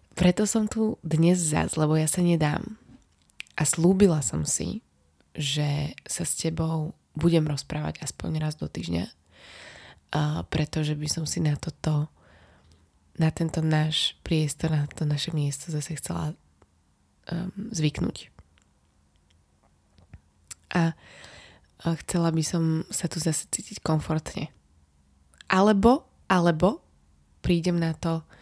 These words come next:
že už to nie je ono, že už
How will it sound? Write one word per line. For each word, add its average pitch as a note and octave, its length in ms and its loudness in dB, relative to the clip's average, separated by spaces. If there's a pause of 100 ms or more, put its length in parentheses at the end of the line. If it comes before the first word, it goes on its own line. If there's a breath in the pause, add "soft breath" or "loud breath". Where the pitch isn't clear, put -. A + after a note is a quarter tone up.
(540 loud breath)
že E3 240 2
už D#3 160 -6
to F#3 80 0
nie E3+ 240 4
je D#3+ 80 2
ono, D#3+ 320 -2 (320)
že E3 400 -2
už - 400 -2